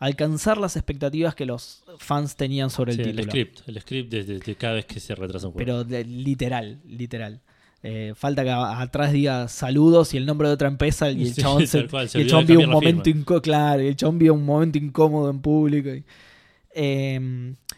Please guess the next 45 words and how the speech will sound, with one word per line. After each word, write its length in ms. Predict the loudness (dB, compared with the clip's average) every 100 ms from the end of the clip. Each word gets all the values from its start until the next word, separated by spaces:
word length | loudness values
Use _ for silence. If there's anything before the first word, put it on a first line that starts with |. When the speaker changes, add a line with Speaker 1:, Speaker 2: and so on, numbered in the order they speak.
| -2
Speaker 1:
eh, 140 | 0
esto 180 | 2 4
lo 60 | 6
dijo 300 | 4 2 0
Eric 300 | 0 -2 -4 0
Harness, 380 | 0 0 -6 -6
que 100 | -6
es 100 | -2
el 140 | -4
vicepresidente 680 | -4 -6 -4 -6 -6 -4 -2
de 80 | -2
marketing 420 | -2 -4 -4 -2
de 140 | 0 -2
Bandai 440 | -2 -6 -4 -4
Namco 440 | -4 -4 -4 -4 -4
América, 460 | -8 -8 -10 -16 _
¿sí? 280 | -14 -10 -10 -12 _ _ _ _ _
<clears throat> 100 | -14 -12 -10 -14 -20 _ _
Em, 640 | -4 -2 -4 -6 -8 -6
nada, 340 | -2 0 -2 -4
justamente 640 | -8 -6 -4 -6 -2 -2
iba, 520 | 0 0 0 -4 -8 -10
iba 240 | -6 -4
a 60 | -4
ir 140 | -6
a 80 | -4
eso 260 | -4 -4 -4
para 160 | -6
comentar 320 | -8 -10 -10 -10
esta 160 | -10
noticia, 540 | -14 -12 -10 -8 -8 -8
a 60 |
lo 100 | -10
que 80 | -10
dijeron 240 | -10 -8 -8
los 100 | -8
chicos 180 | -6 -6
la 80 | -6
vez 80 |
pasada, 320 | -8 -8 -8 -8
que 60 | -10
lo 60 |
jugaron 500 | -10 -6 -2 -2 -2
y 80 | -2
era 200 | -4 -6